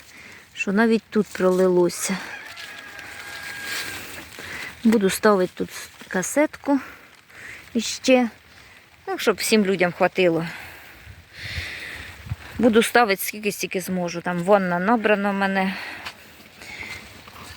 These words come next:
Ось як вода бігла, дивіться, як вода бігла, видно, сюди. І зараз іде дощ, так? А в мене в теплиці лється теж вода.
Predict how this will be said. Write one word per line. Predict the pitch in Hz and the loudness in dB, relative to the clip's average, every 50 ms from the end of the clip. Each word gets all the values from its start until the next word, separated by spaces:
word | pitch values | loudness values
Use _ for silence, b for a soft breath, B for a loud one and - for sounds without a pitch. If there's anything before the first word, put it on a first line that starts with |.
| - | 2
Ось | 190 196 202 - - | 4 4 4 6 6
як | 196 180 - | 4 4 6
вода | 190 208 202 180 196 185 | 6 6 8 10 10 8
бігла, | 170 165 175 175 170 170 170 160 | 8 6 0 0 0 0 -2 -4
дивіться, | 156 160 170 165 170 165 - - - - 170 | -4 -4 -4 -4 -6 -8 -10 -12 -12 -10 -8
як | 185 - - | -8 -8 -4
вода | - 175 190 185 190 | -2 0 4 4 4
бігла, | 180 180 175 180 180 175 175 175 175 170 175 B B B B | 4 6 4 4 4 2 0 -6 -6 -8 -10 B B B B
видно, | 180 185 - - 160 180 175 170 | 0 0 0 0 -2 -2 -4 -6
сюди. | - - 185 180 175 190 175 170 B B B B B B B B B B B B B B B B B B B B B B B B B - | -6 -4 -2 0 0 0 0 -2 B B B B B B B B B B B B B B B B B B B B B B B B B 0
І | - 208 202 196 185 190 185 175 175 180 B B B B B B B B B B B B B | 2 4 4 6 6 4 4 2 -2 -4 B B B B B B B B B B B B B
зараз | - 180 196 185 185 180 170 180 | 0 4 6 6 6 6 4 2
іде | 180 165 175 175 180 175 B B B B B B B B B B | 0 2 4 4 4 4 B B B B B B B B B B
дощ, | 175 196 311 381 - - - | 4 4 4 6 4 0 -2
так? | - - 254 320 330 - _ - B B B B B B B B B B B B B B - | 2 2 2 2 2 -4 _ -20 B B B B B B B B B B B B B B -4
А | 170 175 | -2 0
в | |
мене | 190 214 226 233 214 | 4 4 6 4 4
в | 190 | 4
теплиці | - 190 - - 220 247 226 - 220 220 190 B B B B B B B B B B B B B B B B B B B - | 0 -2 0 2 2 2 2 2 -2 -2 -2 B B B B B B B B B B B B B B B B B B B 0
лється | 185 190 208 208 - - - 190 | 4 6 6 6 4 2 -2 0
теж | - - 185 170 165 165 | 2 4 4 4 2 0
вода. | 170 180 180 175 165 160 170 | -6 -6 -6 -4 -4 -6 -6